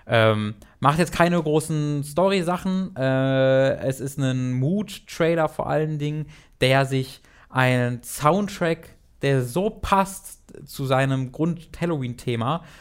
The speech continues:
den nimmt er sich und modifiziert ihn aber. Es ist nicht einfach nur, wir nehmen jetzt einen coolen Track, der sogar sehr offensichtlich eigentlich ist, und packen ihn jetzt drüber und gut ist, sondern sie m-,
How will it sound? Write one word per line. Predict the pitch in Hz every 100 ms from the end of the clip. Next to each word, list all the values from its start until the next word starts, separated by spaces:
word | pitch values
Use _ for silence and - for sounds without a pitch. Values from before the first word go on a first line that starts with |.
| - -
den | - 127 139
nimmt | 170 170
er | 127
sich | 139 147
und | 135 131 131 - - _
modifiziert | 147 160 170 165 - - 196 202
ihn | 123 123
aber. | - 101
Es | 98
ist | 165
nicht | 190
einfach | 180 180
nur, | 170
wir | 147
nehmen | 180
jetzt | 208
einen | 185
coolen | - 202 180
Track, | - 202 208
der | 170 160
sogar | 156 156 147
sehr | 139 143
offensichtlich | 147 147 139 175 180 -
eigentlich | 160 165
ist, | 156 175 175 - -
und | - 147 143
packen | 165 165
ihn | 160
jetzt | 151
drüber | - 175 175 170
und | 160 151 143 -
gut | - 170
ist, | 214 220 - -
sondern | - 156 143
sie |
m-, | 147 151